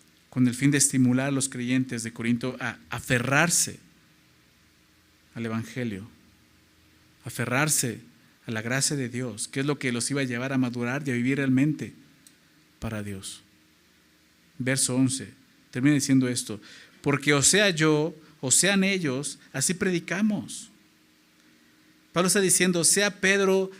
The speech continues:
sean los doce, los quinientos, Jacobo o cualquier otro, cualquier apóstol, lo que importa no es, no es, no es el mensajero, lo que importa es el mensaje.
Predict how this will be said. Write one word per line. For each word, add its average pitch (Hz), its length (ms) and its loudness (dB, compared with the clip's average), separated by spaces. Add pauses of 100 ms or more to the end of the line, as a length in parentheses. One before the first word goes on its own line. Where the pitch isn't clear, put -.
sean 190 240 4
los 160 220 2
doce, 180 480 0
los 180 160 0
quinientos, 185 800 -2 (140)
Jacobo 180 680 -2 (140)
o 175 80 -6
cualquier 175 340 2
otro, 190 320 -2
cualquier 156 300 -2
apóstol, 208 560 -4 (200)
lo 156 120 -6
que 180 80 -2
importa 185 400 -2
no 190 80 0
es, 185 160 -6
no 190 80 0
es, 190 200 -2
no 185 60 0
es 185 80 2
el 202 80 2
mensajero, 160 640 -2 (380)
lo 147 80 -8
que 143 80 -4
importa 165 300 -4
es 160 100 0
el 160 80 -6
mensaje. 143 640 -2